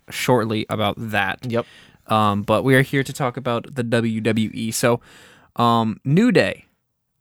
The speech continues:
Speaker 1: um, specifically Woods and Kofi, uh, continue to get under Lashley's skin leading into the, uh, prospective main event, or would it be, like, the co-main event of Money in the Bank?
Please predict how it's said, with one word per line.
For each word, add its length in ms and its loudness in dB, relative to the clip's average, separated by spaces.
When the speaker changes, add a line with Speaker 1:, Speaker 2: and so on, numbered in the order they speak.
Speaker 1:
um, 380 -2
specifically 720 0
Woods 580 0
and 580 -2
Kofi, 520 -2
uh, 180 2
continue 640 2
to 120 2
get 160 4
under 180 4
Lashley's 500 -2
skin 460 -2
leading 320 -2
into 640 -4
the, 400 -6
uh, 200 -2
prospective 760 2
main 200 2
event, 440 0
or 320 4
would 140 2
it 100 0
be, 160 2
like, 240 2
the 140 -2
co-main 480 -2
event 440 0
of 140 -4
Money 200 0
in 60 0
the 80 0
Bank? 480 -4